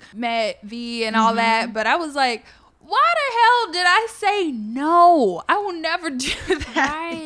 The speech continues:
Speaker 1: again. I'm gonna stop exactly what I'm doing in that moment."
Speaker 2: Yeah.
Speaker 1: And I'm, I'm gonna go and enjoy space with other people.
Speaker 2: Exactly, because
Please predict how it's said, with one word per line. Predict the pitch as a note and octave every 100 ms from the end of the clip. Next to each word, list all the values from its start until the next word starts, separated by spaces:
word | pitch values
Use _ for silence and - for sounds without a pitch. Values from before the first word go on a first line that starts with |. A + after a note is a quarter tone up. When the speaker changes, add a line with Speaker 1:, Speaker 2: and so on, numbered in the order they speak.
| C4+
Speaker 1:
again. | G#3 A3 G#3
I'm | D4 E4+
gonna | F#4 F4+
stop | - C4+ A#3+ A#3 _ -
exactly | A#3+ G#3+ A3+ A#3 A#3 A#3+ A#3
what | A3 A3
I'm | G#3 G3+
doing | G3+ G3+ G3+
in | G3+
that | G3+ G3
moment." | G3+ G3 F#3+ A3+
Speaker 2:
Yeah. | A#3+ B3+ C4 A#3+ G3
Speaker 1:
And | G#3+ G#3 G#3 -
I'm, | G#3+ G#3+ G3
I'm | G#3 G#3+
gonna | G#3 G#3
go | G3 G3 G3
and | F#3+ G3+
enjoy | G3+ G#3 G3+ F#3+
space | - G3 F#3+ -
with | G3
other | D#3 -
people. | - G#3 - D3 B3+ -
Speaker 2:
Exactly, | A3 A3 A3 A#3+ - F3
because | F#3 - G#3+ G3+